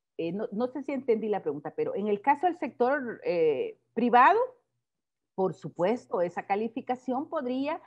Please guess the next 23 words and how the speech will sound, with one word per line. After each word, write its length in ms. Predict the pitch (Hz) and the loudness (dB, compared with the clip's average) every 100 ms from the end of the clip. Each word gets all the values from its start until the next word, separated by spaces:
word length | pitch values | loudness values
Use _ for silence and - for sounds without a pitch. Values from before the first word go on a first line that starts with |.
| - - - | -20 -20 -2
aumentar 540 | 196 190 180 - 208 | 0 0 -4 2 2
las 180 | 330 - | 2 0
tasas 300 | 233 226 185 | -2 -2 -4
de, 240 | 180 170 - | -4 -6 -6
de 120 | 180 | -6
interés 720 | 180 175 170 185 202 - _ - | -6 -4 -2 -2 -4 -10 _ -8
de, 760 | 170 175 175 165 160 151 139 | -4 -2 -2 -2 -2 -2 -2
tanto 300 | 170 220 240 | 0 0 -2
de 240 | 220 196 190 | -2 -2 0
créditos 680 | 220 240 277 285 269 269 _ | 6 6 4 -4 -6 -8 _
como, 560 | - 202 202 180 165 - - - _ _ | -4 -4 -2 0 0 -2 -18 -20 _ _
eh, 600 | 196 196 175 147 143 151 | 2 4 4 4 2 2
bajar 400 | 185 208 214 254 | 4 6 6 6
la 220 | 254 220 | 6 4
tasa 320 | 220 220 233 220 | 6 4 6 4
de 100 | 214 | 4
interés 540 | 208 208 202 220 247 | 2 2 4 4 4
pasiva, 640 | 247 214 - 294 269 190 | 0 -4 0 2 6 6
la 140 | 185 190 | 6 0
que 80 | 196 | 2
pagan 420 | 180 185 226 220 | 2 4 2 2
por 140 | 196 | -4
nuestros, 580 | 190 175 - 170 165 _ | -2 -4 -2 -4 -6 _